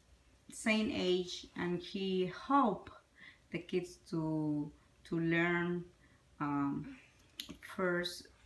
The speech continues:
grade stuff and kindergarten, learning the A B Cs. I don't know what they are learning, to be honest. <laughs> I didn't have the experience with Ramses.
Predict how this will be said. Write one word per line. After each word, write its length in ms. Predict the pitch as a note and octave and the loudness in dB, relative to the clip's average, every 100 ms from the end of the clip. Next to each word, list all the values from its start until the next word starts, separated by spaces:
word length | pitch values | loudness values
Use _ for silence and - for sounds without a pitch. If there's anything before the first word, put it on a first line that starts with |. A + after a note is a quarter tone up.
| E3+ | -10
grade 480 | - F3+ F3+ E3+ - - F3 | -2 2 2 0 -4 -8 -8
stuff 720 | - - E3+ E3 E3 E3 - - | -8 -2 2 4 4 0 -4 -8
and 440 | E3 - - - - - - - - - - - - - _ - - | -4 -2 -2 -6 -10 -18 -20 -20 -20 -20 -20 -20 -20 -20 _ -20 -6
kindergarten, 920 | G3 F3+ E3 D#3+ D#3+ D#3+ D#3+ D#3+ - - - - - - - _ _ - | 0 2 2 4 4 4 0 0 -2 -6 -14 -16 -16 -20 -20 _ _ -4
learning 560 | F3 D#3+ D#3+ D#3+ D#3+ | 0 2 2 0 0
the 80 | D#3 | 0
A 120 | D#3 | 0
B 140 | D3 D3 | 0 -2
Cs. 400 | - D#3+ D3+ E3 | -4 -4 -2 0
I 80 | |
don't 160 | A3+ G#3 | 0 2
know 100 | - | 0
what 220 | - - | 0 -4
they 120 | - | -4
are 140 | - - | -6 -6
learning, 580 | - - - - - - - | -6 -6 -6 -6 -8 -10 -10
to 80 | - | -4
be 160 | E3 F3 | 2 4
honest. 340 | E3 D3 - - - - _ - | 4 2 -2 -4 -6 -18 _ -16
<laughs> 520 | - - - - - | -16 -14 -14 -14 -6
I 100 | F3+ | 0
didn't 260 | F#3 F#3 F3+ | 4 4 4
have 200 | F3 D#3+ | 2 0
the 60 | D#3+ | -2
experience 720 | - - - D#3 - - - - - - E3+ | -4 -8 -2 -2 -2 -8 -14 -20 -20 -12 -4
with 200 | F3 E3 | -2 0
Ramses. 580 | D#3 C#3+ C3+ - - | -2 -2 -4 -10 -20